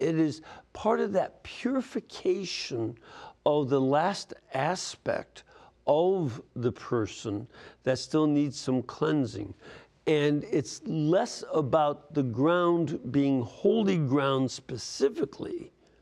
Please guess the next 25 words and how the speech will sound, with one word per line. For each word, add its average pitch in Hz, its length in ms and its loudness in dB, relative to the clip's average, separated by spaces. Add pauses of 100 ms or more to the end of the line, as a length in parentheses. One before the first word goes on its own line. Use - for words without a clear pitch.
(440)
than 151 180 4
it 135 140 -2 (120)
is 147 580 2 (200)
about 127 640 2 (360)
the, 120 300 2
the 113 160 -4
cleansing 113 880 0
process. - 800 -12 (520)
And 156 380 2 (180)
the 120 160 -2
second 196 440 2
aspect 127 520 -2
of 123 120 2
it 135 120 2 (400)
is 127 180 2
also 160 640 0
is - 300 -2
to 131 180 -2
show - 760 -2 (500)
that 135 220 2
Jesus 131 460 0
Christ, - 560 -4
God 123 300 2
made 123 260 0
man, 123 500 -2